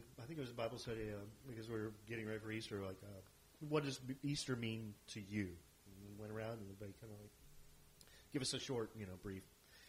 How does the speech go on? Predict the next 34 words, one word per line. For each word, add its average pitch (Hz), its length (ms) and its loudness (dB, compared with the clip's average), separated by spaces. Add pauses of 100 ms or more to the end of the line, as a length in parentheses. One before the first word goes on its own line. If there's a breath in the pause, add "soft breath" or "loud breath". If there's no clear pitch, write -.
(180 loud breath)
And 143 160 2
I 175 60 4
just 240 200 0
said, 156 180 2
like, 127 200 4 (640)
and 127 140 -2
I'm 123 100 -2
t-, 143 180 0 (100)
telling 143 160 4
you 147 100 2
this, 117 220 0
Reg, 107 220 -2
I 117 60 -2
feel 147 200 2
like, 139 160 2
so 123 300 0 (480 loud breath)
at 139 100 -4
this 165 180 0
time, 156 300 2
you 131 60 2
know, 113 120 4
if 104 100 2
I 110 40 4
had 123 120 0
to - 40 -6
put 139 200 6
it 131 100 0
in, 117 60 -6
like, 110 220 -4
just 113 200 -8
like 107 160 -4
a, 87 60 -6 (440)
you 104 60 -4
know, 87 160 -6